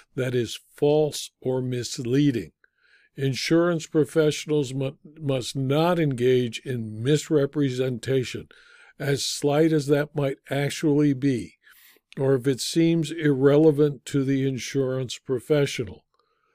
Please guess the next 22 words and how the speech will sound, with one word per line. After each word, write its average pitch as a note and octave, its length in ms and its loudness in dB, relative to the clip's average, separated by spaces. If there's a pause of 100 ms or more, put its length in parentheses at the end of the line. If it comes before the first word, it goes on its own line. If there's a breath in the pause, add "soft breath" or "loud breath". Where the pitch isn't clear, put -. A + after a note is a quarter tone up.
(180)
Fraud E3 680 4
and D3+ 320 0
or D3 180 6
deceit D3+ 680 0 (120)
cannot C#3 580 0 (120)
be C#3+ 320 0
tolerated. B2+ 840 2 (680)
A A#2+ 120 -4
fraudulent D3 800 0 (100)
act D3+ 340 0
should A#2 320 -4
lead C#3 420 0
to A2+ 200 -8
criminal D#3+ 520 0
charges C#3 640 0 (100)
and C3+ 160 -2
at C#3 320 2
least, D3 760 0 (280)
at C3+ 320 -2
least D3+ 540 2
dismissal. C#3+ 760 -2 (680 soft breath)
If B2+ 220 -2